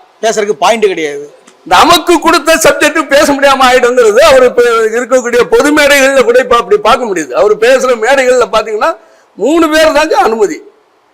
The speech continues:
Speaker 2: அவர் பேசுறதுக்கு முன்னாடி மூணு பேர் தான் பேசுறதுக்கு அனுமதி. மூணு பேரும் அஞ்சு நிமிஷம் தான் பேசணும்.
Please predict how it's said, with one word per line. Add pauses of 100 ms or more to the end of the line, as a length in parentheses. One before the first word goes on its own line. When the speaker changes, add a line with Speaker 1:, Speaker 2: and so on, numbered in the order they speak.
(400)
Speaker 2:
அவர்
பேசுறதுக்கு
முன்னாடி (120)
மூணு
பேர்
தான்
பேசுறதுக்கு
அனுமதி.
மூணு
பேரும்
அஞ்சு
நிமிஷம்
தான்
பேசணும்.